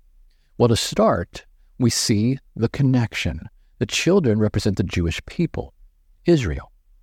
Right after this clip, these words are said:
while the dogs represent the Gentiles. The children rejected the bread of life, but the dogs were more willing to accept it and had more faith than that of his own people.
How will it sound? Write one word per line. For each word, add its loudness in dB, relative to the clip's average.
while 2
the 0
dogs 2
represent 0
the -2
Gentiles. -4
The 0
children 0
rejected 0
the 2
bread 0
of -4
life, -4
but 0
the 2
dogs 2
were 4
more 0
willing 2
to -2
accept -4
it -6
and 0
had 2
more 0
faith -2
than 4
that 2
of -2
his 0
own -2
people. -6